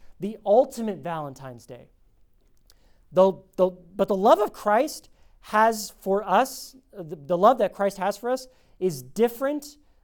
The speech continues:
uh, than what we would normally consider Valentine's Day kind of love. And there's really two kinds of love, okay? And we could think about it this way.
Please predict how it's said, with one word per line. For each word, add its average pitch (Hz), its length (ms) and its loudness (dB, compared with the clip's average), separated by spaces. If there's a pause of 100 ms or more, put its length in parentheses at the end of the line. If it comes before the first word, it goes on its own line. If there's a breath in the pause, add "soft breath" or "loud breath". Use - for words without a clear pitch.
uh, 180 200 4
than 180 200 -2
what 226 160 -2
we 220 80 -6
would 208 160 -6
normally 185 340 -6
consider 185 480 -6
Valentine's 160 600 -6
Day 147 140 -6
kind 143 240 -12
of 127 120 -12
love. 131 280 -8 (440)
And 165 420 -4 (460)
there's 208 300 2
really 196 600 0 (720)
two 262 240 0
kinds 202 340 -8
of 127 120 -12
love, 131 280 -10
okay? 160 320 -6 (720)
And 170 180 -4
we 180 80 0
could 165 140 -8
think 175 140 -4
about 147 120 -2
it 131 60 -6
this 143 160 -8
way. 120 160 -10